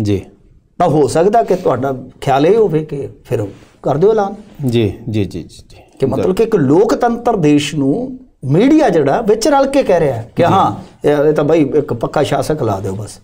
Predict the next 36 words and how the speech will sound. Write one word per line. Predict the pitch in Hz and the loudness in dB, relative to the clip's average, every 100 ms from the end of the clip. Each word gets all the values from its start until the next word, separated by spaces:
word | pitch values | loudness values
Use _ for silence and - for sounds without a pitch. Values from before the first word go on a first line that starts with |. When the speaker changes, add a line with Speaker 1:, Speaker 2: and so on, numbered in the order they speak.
| - | -4
Speaker 1:
ਜੀ, | 117 120 | 0 2
Speaker 2:
ਜਿਹੜਾ | 101 151 151 | 2 2 2
Speaker 1:
ਜੀ। | - | 2
Speaker 2:
ਕਿ | 139 120 | 2 2
ਜਿਹਨੂੰ | 113 156 156 | 2 2 4
ਐਲਾਨ | 131 131 131 | 4 2 2
ਦਿੱਤਾ | 131 147 139 | 0 2 2
ਜਾਵੇ | 127 127 | 2 2
ਵੀ | 123 131 | 4 4
ਇਹ | 120 101 - - - | 4 2 -4 -18 -4
ਰੱਬ | - 131 120 | -2 0 2
ਦਾ | 123 107 - - - | 2 0 -4 -10 -4
ਰੂਪ | 120 117 107 | -2 0 -2
ਆ। | 104 - - _ _ - | -4 -6 -18 _ _ -4
ਤੁਹਾਨੂੰ | 147 - | -2 0
ਪਤਾ | 160 247 | 0 -2
ਹੈ, | 247 - - _ _ - - _ _ _ - - - - 127 | -6 -12 -20 _ _ -20 -20 _ _ _ -20 -20 -20 -4 -2
ਈਸਾਈਅਤ | - 151 180 226 | 0 0 2 0
'ਚ | - 202 | -4 -4
ਕੀ | 214 | 0
ਹੋਇਆ | 214 185 | 0 0
ਸੀਗਾ? | 160 - - - - 117 | -6 -14 -20 -20 -10 -6
Speaker 1:
ਜੀ। | 101 85 - - - | -6 -8 -14 -4 -2
Speaker 2:
ਇਸੇ | 170 226 | 0 0
ਤਰ੍ਹਾਂ | 220 151 98 - - _ _ _ _ _ - _ _ _ _ _ - | 0 -2 -6 -14 -20 _ _ _ _ _ -20 _ _ _ _ _ -6
ਪਾਦਰੀਆਂ | 131 151 160 202 214 | 0 2 2 2 2
ਨੇ | 220 | 2
ਇੰਨਾ | - - 147 190 | -2 0 2 2
ਸ਼ੋਸ਼ਣ | 214 - 165 262 254 | 0 0 0 2 0
ਕੀਤਾ | 208 - 190 | 0 0 -2
ਜਨਤਾ | 160 135 143 156 | -2 -4 -4 -8
ਦਾ, | 147 143 - _ _ _ _ - - 139 | -10 -14 -20 _ _ _ _ -20 -8 -2
ਗੱਲਾਂ | 180 | 0
ਹੀ | 208 | 2
ਛੱਡ | 156 151 | 0 0
ਦਿਓ, | 160 | -2